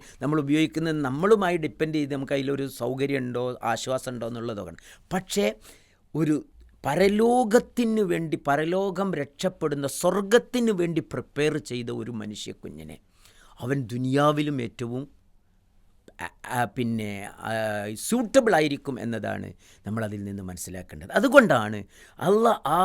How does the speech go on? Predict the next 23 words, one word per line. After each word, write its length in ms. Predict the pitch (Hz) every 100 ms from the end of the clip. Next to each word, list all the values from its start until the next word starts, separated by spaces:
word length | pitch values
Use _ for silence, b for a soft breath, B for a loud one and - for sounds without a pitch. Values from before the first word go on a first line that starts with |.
| 190
സ്-, 260 | - - - 127
ആയത്തിനെ 580 | 139 151 165 - 165 151
കുറച്ച് 360 | - 120 - 127
ഡീറ്റെയിൽസ് 600 | 107 123 147 - 165 156 123
ആയിട്ട് 180 | 107
തന്നെ 180 | 113 110
പറഞ്ഞത്. 380 | - 80 87 80 - b b
ഏത് 320 | 160 240 254 285
നരകത്തു 480 | 254 202 185 -
നിന്നാണ് 220 | 170 160 143
നീ 80 | 131
രക്ഷപ്പെടുത്തേണ്ടത്? 840 | 113 113 110 127 - 123 113 101 - b b b b
ഏത് 240 | - 190 233
നരകത്തു 460 | 208 175 175 -
നിന്നാണ് 260 | 160 147 135
രക്ഷപ്പെടുത്തേണ്ടത്? 800 | 120 - 123 123 117 117 110 104 -
അവിടേക്ക് 440 | 139 160 196 196 185
വീണാൽ 580 | 127 139 165 185 185 151 175 b
ഇങ്ങോട്ട് 300 | b 120 120
എടുക്കാൻ 300 | 113 - 113
കിട്ടൂല, 300 | 104 - 78 - - _ _ -
വളരെ 400 | 107 143 139 127
പ്രയാസാണ്. 580 | - 113 117 - - -